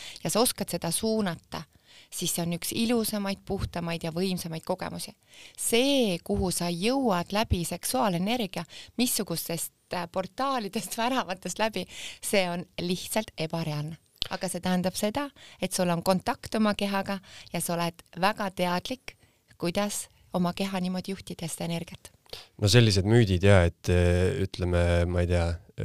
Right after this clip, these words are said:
Speaker 2: need kõrgemad tasandid, nagu siis näiteks, äh, sinu, sinu klient ütles, et, äh, see on kuidagi, kuidagi nii inimesesse kirjutatud asi, et, et seks on justkui madal, seal on võib-olla erinevad religioonid ka mänginud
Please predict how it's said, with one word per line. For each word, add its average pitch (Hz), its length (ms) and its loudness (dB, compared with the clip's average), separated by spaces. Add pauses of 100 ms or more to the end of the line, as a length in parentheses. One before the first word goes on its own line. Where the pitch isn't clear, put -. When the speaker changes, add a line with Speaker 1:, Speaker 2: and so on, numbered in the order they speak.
Speaker 2:
need 92 240 -2
kõrgemad 92 560 6
tasandid, 90 560 2 (200)
nagu 90 240 0
siis 85 160 -4
näiteks, - 400 -4
äh, 87 240 -2
sinu, 87 300 2 (420)
sinu 95 200 6
klient 92 380 4
ütles, - 420 -2
et, - 320 -2
äh, 87 400 2
see 98 140 4
on 95 80 2
kuidagi, 95 400 6 (960)
kuidagi 95 260 4
nii 110 280 6
inimesesse 92 640 2
kirjutatud 117 880 4
asi, 123 320 4
et, - 120 -4 (120)
et 92 160 -2
seks - 320 0
on 90 140 2
justkui 90 260 -2
madal, 107 440 6
seal 98 180 6
on 98 80 4
võib-olla 92 340 4
erinevad 90 400 4
religioonid 98 640 4
ka 95 140 -2
mänginud 92 420 0